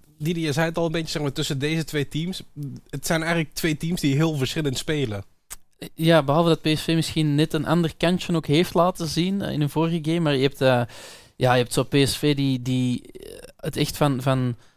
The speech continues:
Speaker 2: juist spelen of, of heel mooie teamplay in de mid-to-late game vaak heeft. En dan heb je
Speaker 1: Ja.
Speaker 2: M con die lijken van, ja, vanaf we uit de startblokken schieten is het gewoon gedaan voor de tegenstanders. Als je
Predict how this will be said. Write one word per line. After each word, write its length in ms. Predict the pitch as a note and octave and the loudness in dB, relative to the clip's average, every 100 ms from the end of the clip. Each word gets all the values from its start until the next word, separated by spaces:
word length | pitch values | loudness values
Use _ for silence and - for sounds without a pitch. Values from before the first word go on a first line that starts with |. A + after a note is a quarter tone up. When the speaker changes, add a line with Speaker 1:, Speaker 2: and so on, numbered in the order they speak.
| _ _ _ _ C3+ | _ _ _ _ -16
Speaker 2:
juist 560 | - B2+ C3 C3+ D#3 - | -8 0 4 4 4 -2
spelen 340 | - - E3 | -4 2 4
of, 200 | E3 C#3+ | 4 2
of 120 | C3 - | -2 2
heel 160 | C#3+ | 2
mooie 280 | D3 D3 C3 | 4 2 2
teamplay 400 | - D#3 E3 D#3 | 0 0 2 2
in 80 | D3 | 2
de 60 | C3+ | 2
mid-to-late 720 | G#2+ D3 D#3+ C3+ A#2+ B2+ D3 | 0 2 2 2 2 2 0
game 240 | D#3 E3 | 0 2
vaak 260 | D#3 D#3+ E3+ | 2 0 0
heeft. 300 | D#3 F3 - | 0 0 0
En 60 | C#3 | 0
dan 100 | C3+ | 0
heb 120 | - | 0
je 160 | C3+ | 0
Speaker 1:
Ja. 80 | B2+ | 0
Speaker 2:
M 100 | D#3 | 0
con 240 | - D#3+ D3+ | 2 2 2
die 340 | D3 D3+ C#3 - - - | 2 2 0 -4 -20 -8
lijken 380 | C#3 D3 D#3 D#3 | 4 4 4 0
van, 120 | D#3+ | 2
ja, 240 | D3+ C3+ C3+ | 2 2 0
vanaf 260 | D3+ E3+ | 0 2
we 80 | D3+ | 0
uit 200 | C#3 D3+ | 0 -2
de 60 | C#3 | -2
startblokken 500 | - D3 D3 C#3+ C3 | -2 -2 -2 -4 -4
schieten 420 | - F3 F#3 E3+ | -4 -2 0 0
is 100 | D3 | 0
het 140 | - | -4
gewoon 360 | - D3 C#3 C3 | -2 0 0 0
gedaan 380 | B2+ C3 C#3+ B2+ | 2 2 2 0
voor 160 | C#3 | -2
de 60 | C3 | -4
tegenstanders. 500 | - C#3+ B2 B2+ A#2+ | 0 0 0 -2 -4
Als 80 | |
je 60 | A#2+ | -2